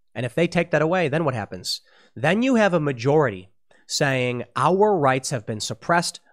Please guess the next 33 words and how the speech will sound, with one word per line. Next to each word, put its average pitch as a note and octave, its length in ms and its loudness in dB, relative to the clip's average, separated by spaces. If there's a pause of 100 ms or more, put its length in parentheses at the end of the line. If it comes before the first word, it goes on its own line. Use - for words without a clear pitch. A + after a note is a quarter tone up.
(100)
by B2 360 0
a B2 100 -6
small D#3 480 2
group E3 260 0
of C#3 180 0
angry E3 420 0
people C#3+ 380 -2
using B2 400 -2
legal F3 380 2
loopholes C3 420 0
and B2+ 120 -4
lawfare." A#2 560 0 (1300)
And C3+ 160 -4
then, G3+ 380 2 (720)
man, G2 320 -6 (800)
and - 80 -6
then F#3+ 100 0
the F#3 60 -2
bad D#3 240 0
stuff - 220 -6
happens. F2+ 480 -12 (260)
Then C3+ 140 -6
the D3+ 60 -6
fighting C#3 400 -2
starts. - 520 -10 (600)
Because D#3 200 2
I'll A3 80 6
tell A#3+ 180 2
you F#3+ 100 4
this, D3 380 -2 (360)
if C#3 180 -6
you've A3 260 0
got D#3 440 2